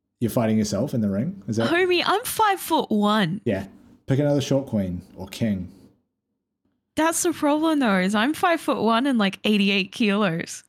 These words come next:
Speaker 1: Mm.
Speaker 2: So that puts me in, like, in between classes for women's div.
Speaker 1: It, it puts you at, like, kneecapping a motherfucker height. Just
Speaker 2: I mean, I'd wanna get real good and fight people I don't like.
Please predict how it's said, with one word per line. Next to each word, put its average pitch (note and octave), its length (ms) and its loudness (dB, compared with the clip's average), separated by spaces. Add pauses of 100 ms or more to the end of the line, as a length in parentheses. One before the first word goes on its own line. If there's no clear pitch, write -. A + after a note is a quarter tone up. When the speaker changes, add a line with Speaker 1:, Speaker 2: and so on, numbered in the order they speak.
Speaker 1:
Mm. C3 340 0 (720)
Speaker 2:
So B3+ 140 -2
that A3+ 180 0
puts D#4+ 320 -2
me C4+ 200 2
in, A3 100 2
like, F#3 400 0
in G3 140 4
between F3+ 380 2
classes - 680 -6 (160)
for A#3 140 -2
women's F3 600 -2
div. D3 460 -2
Speaker 1:
It, - 80 -6
it B2+ 100 -2
puts D#3 240 0
you F3 140 4
at, A#2+ 160 -2 (180)
like, G#2 340 -4
kneecapping A2+ 560 0
a F2+ 60 -4
motherfucker E2+ 500 -6
height. D#2 240 -12 (1500)
Just - 280 -4 (360)
Speaker 2:
I B3 80 0
mean, A#3 320 0 (720)
I'd G3+ 180 0
wanna D#4+ 160 2
get F#3 160 0
real F3+ 200 0
good F3 200 0
and F3+ 100 -2
fight - 280 -2
people F3+ 260 0
I E3+ 120 2
don't - 320 0
like. - 400 -2